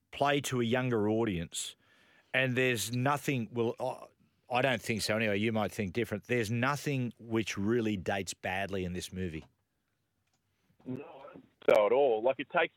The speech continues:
Speaker 2: place in the nineties, but it held up really well. I'd never seen it. I was kicking myself I hadn't seen it sooner because I, I thought it was actually really well made. It's directed by Catherine Bigelow, who became the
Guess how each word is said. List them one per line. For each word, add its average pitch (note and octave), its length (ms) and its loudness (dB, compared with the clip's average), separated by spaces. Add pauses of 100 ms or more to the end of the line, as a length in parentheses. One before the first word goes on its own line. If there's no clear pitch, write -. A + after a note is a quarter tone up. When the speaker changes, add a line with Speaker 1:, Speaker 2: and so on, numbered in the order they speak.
Speaker 2:
place C#3 280 4
in B2 60 -10
the A#2 100 -8
nineties, A#2+ 480 -2
but A#2+ 200 2 (100)
it D3 180 -4
held D3+ 240 4
up C3 160 2
really A#2+ 280 -2
well. A#2 300 4
I'd C#3+ 220 2
never D#3 160 -2 (140)
seen B2+ 220 0
it. G#2 140 -2
I - 40 0
was D#3 140 2 (120)
kicking C#3+ 240 -8
myself C3 400 0
I A#2 100 4
hadn't A2+ 260 -2
seen A2 160 -2
it G2+ 80 -8 (120)
sooner A#2 300 -2 (480)
because B2+ 220 -2
I, C#3+ 40 8
I C#3 200 8 (140)
thought F3 160 2
it C#3+ 60 2
was C3+ 120 0
actually B2+ 280 0
really B2 260 -2
well A2+ 200 2
made. G#2+ 340 0
It's G2+ 100 -16 (100)
directed C3 360 0
by A#2 300 4 (420)
Catherine C3+ 380 0
Bigelow, B2+ 460 2
who B2+ 100 -4
became A2+ 380 -6
the G#2 60 -12